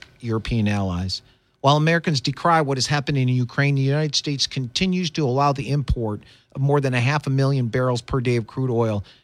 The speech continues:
and other petroleum products from Russia during this time of war. This poses a clear and present danger to our nation's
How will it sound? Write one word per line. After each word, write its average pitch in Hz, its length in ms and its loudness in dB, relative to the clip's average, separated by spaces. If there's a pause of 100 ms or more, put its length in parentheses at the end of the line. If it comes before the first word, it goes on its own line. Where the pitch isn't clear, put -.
(100)
and 131 80 0
other 123 160 2
petroleum 113 540 -2
products 110 360 -2
from 107 160 -2
Russia 110 340 0
during 107 260 0
this 104 120 -2
time 101 300 -2
of 90 80 -6
war. 87 360 -4 (1080)
This 147 140 0
poses 131 380 2
a 123 120 2
clear 170 360 0
and 139 120 -4
present 131 360 0
danger 127 380 0
to 104 140 -4
our 117 100 2
nation's 117 460 -2